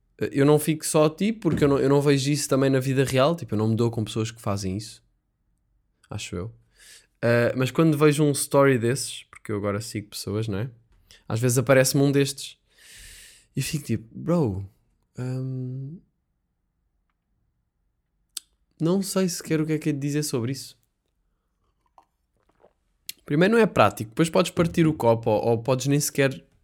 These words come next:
ter noção onde é que estás a, <laughs> a fazer o brinde. E o brinde é suposto ser uma... um momento de conexão com os outros, não é?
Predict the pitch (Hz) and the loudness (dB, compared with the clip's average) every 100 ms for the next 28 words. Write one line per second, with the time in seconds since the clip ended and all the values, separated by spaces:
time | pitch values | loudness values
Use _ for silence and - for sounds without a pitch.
0 | _ _ - 147 139 135 143 143 139 - | _ _ 0 0 0 -2 0 0 0 0
1 | 139 139 117 - _ _ - 120 - _ | 0 0 -4 -6 _ _ -6 -6 -10 _
2 | _ _ - 139 147 147 147 135 120 117 | _ _ -8 -4 2 4 4 4 2 0
3 | 104 - - - 156 170 170 202 190 180 | -2 -8 -20 -2 4 6 6 4 4 2
4 | - 185 - 180 185 180 156 _ _ _ | 0 0 4 4 4 0 -2 _ _ _
5 | - - - - - - - 165 170 165 | -20 -20 -20 -20 -20 -10 2 6 8 8
6 | 170 165 156 170 156 147 175 156 151 135 | 4 2 -2 2 2 2 0 2 2 2
7 | 127 117 110 104 117 | 0 -2 -4 -4 -6